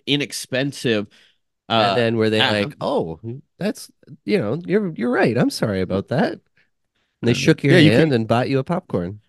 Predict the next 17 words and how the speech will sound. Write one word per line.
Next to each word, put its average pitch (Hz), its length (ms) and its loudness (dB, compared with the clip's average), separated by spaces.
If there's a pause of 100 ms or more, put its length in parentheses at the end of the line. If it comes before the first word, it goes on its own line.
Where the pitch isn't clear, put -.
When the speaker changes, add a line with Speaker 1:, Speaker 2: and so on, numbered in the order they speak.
(120)
Speaker 1:
I 110 100 2
Speaker 3:
And 147 160 4
you 147 60 6
can 147 140 4
watch 160 280 6
all 170 120 10
the 143 80 6
Star 139 300 4
Trek 135 260 2
movies 113 300 -2
on 113 120 -4
Paramount 120 340 -2
Plus 117 280 -2
too, 113 520 -4
ladies. 92 720 -8 (220)
Speaker 1:
Yeah. 98 220 -8 (280)
<laughs> - 120 -12